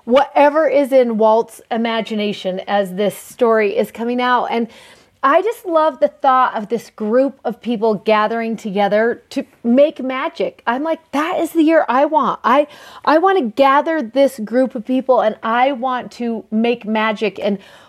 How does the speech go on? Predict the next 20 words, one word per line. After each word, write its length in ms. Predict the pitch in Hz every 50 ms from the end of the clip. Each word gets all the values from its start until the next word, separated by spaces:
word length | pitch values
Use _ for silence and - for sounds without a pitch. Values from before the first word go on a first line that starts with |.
| _ -
we 260 | 220 247 311 359 403
love 300 | 392 370 359 370 359 370
this 180 | 381 370 381
idea 560 | 302 269 262 214 185 214 202 196 214 247 240 - -
because 360 | 247 220 - 254 233 220 - 226 _ -
it 160 | 247 247 208
will 100 | 247 262
be 420 | 208 196 269 269 285 262 370 - _ _ _ _
in 240 | - 254 254 254 240 - -
us 400 | 208 190 185 180 185 - - - _ _ _ _ - _ _ _ -
to 100 | 269 226
be 160 | 233 254 240
thinking 440 | 233 - 262 254 240 - 285 277 254
of, 400 | 233 220 214 208 208 208 190 - _ _ _ _ _ _ _ _ _ _
what 380 | - 202 208 269 330 349 349 -
are 100 | 392 370
you 220 | 302 294 320 320
seeking 640 | - - - - 254 220 - - 196 175 156 202 - _ _ _ _ _ _ _ _ _ -
this 240 | 240 226 226 - -
year? 240 | 190 175 156 143